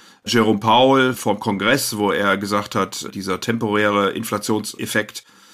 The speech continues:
darüber bräuchte man wohl nicht mehr reden, die Inflation ist nachhaltig und längerfristig. Das war sicherlich auch noch vor Omikron, das geht dann ein bisschen in die andere Richtung. Der Markt hat aber doch Jerome Powell zum Anlass genommen, um hier, wie gesagt,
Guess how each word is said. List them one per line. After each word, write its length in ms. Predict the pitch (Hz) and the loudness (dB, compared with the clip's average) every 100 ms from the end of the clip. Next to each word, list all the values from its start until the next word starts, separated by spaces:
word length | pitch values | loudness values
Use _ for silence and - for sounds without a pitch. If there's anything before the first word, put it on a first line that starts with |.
| _ _ | _ _
darüber 340 | 104 104 110 104 | -2 4 4 4
bräuchte 280 | 110 110 | 2 2
man 120 | 104 98 | 0 2
wohl 80 | 98 | 0
nicht 140 | 98 | 0
mehr 140 | 98 | 2
reden, 240 | 110 143 135 | 4 4 2
die 80 | 113 | 0
Inflation 500 | - - 98 101 95 | -2 -8 -6 -6 -4
ist 140 | - | 0
nachhaltig 560 | 104 123 127 117 113 98 | 0 2 2 0 -2 -4
und 60 | |
längerfristig. 800 | 98 147 135 135 139 - 135 127 - _ _ - _ _ | -2 0 0 0 -4 -2 -4 -6 -16 _ _ -20 _ _
Das 380 | 92 92 - - | -8 -6 -6 -4
war 120 | 107 | -4
sicherlich 400 | 117 127 107 104 | 0 2 2 0
auch 200 | 117 113 | 0 2
noch 120 | 104 | -2
vor 240 | - 110 - | 0 0 2
Omikron, 460 | 147 139 - 127 | 0 2 2 4
das 160 | 113 107 | 2 0
geht 140 | 107 | -2
dann 120 | 107 | -2
ein 40 | 95 | -2
bisschen 240 | 113 104 | -4 -2
in 100 | 101 | 0
die 100 | 104 | 0
andere 360 | 107 135 123 117 | 2 2 2 2
Richtung. 460 | 123 120 120 117 120 _ - _ _ - | 0 0 0 0 -6 _ -20 _ _ 0
Der 80 | 110 | 4
Markt 300 | 120 147 139 | 4 2 0
hat 100 | 113 | 2
aber 220 | 110 110 | 4 4
doch 200 | 120 123 | 2 2
Jerome 280 | 113 110 107 | 0 0 0
Powell 320 | 110 117 123 | 2 2 2
zum 240 | 123 110 | 0 0
Anlass 420 | 101 120 110 107 | 0 0 0 -2
genommen, 520 | - 104 104 104 104 - | -4 -2 -2 -2 -4 -4
um 240 | 107 110 | -4 -4
hier, 520 | 98 107 104 104 101 98 | -2 -2 0 0 -2 -4
wie 100 | 104 | -6
gesagt, 460 | 98 98 - - | -6 -6 -8 -10